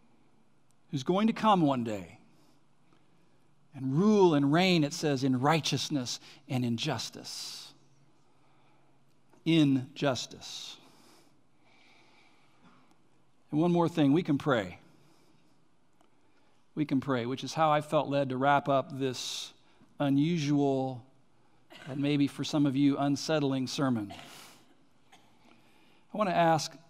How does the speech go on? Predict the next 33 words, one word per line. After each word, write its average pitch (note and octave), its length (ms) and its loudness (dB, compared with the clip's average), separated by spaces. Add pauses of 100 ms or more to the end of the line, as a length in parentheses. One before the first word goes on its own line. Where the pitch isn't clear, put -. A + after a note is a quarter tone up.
if C#3+ 160 -8
we F3 100 -2
could D3+ 120 -4
all D#3+ 220 4
spend D3+ 300 0
a - 40 2
few F3 220 -2
moments D#3+ 380 4
praying D#3 520 4
together C#3 440 0
about C#3 460 4
these C3+ 280 2
things. A2 540 -14
Could F#3 140 -2
we? A#3+ 240 0 (1000)
We G#3 100 2
can A3+ 140 2
pray. G#3 440 6
We G#3+ 100 2
can B3+ 80 8
do B3 100 8
that. A3 400 8 (3500)
There G#3+ 120 2
are G3 60 4
several A3+ 300 6
different G3+ 280 0
kinds G3 300 4
of E3+ 100 2
praying F#3+ 520 4
that D#3 240 -2
could F#3 120 0
make G3 240 2
sense - 720 0